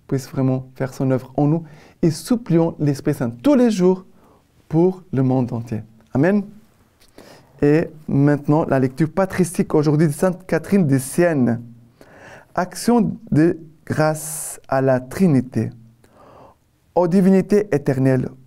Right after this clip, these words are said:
ô éternelle Trinité, par l'union de la divine nature, tu as donné un si grand prix au sang de ton Fils unique.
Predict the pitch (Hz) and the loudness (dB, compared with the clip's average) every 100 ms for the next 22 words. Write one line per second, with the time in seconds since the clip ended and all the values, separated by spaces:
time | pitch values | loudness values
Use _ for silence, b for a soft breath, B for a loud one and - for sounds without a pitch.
0 | - 170 170 170 170 180 170 - 151 135 | -2 0 0 0 2 0 -2 -2 0 0
1 | 131 131 131 131 b b b b - - | 0 -2 -2 -4 b b b b -8 -4
2 | 175 196 202 226 247 233 233 135 139 135 | 0 4 4 4 4 0 -2 0 2 0
3 | - 139 180 165 208 202 196 135 139 135 | -2 0 2 4 2 2 -2 -2 -2 -2
4 | - 139 139 b b b b b b - | -2 -2 -4 b b b b b b -2
5 | 208 202 208 226 220 - 151 156 139 170 | 0 2 4 2 0 -2 0 0 0 0
6 | 165 - 151 151 - - 156 170 - 214 | 0 0 0 0 -4 -6 -4 -2 2 2
7 | 156 139 147 143 - 170 160 - 139 135 | 2 0 0 -2 -2 -4 -4 -6 -2 -2
8 | 127 | -2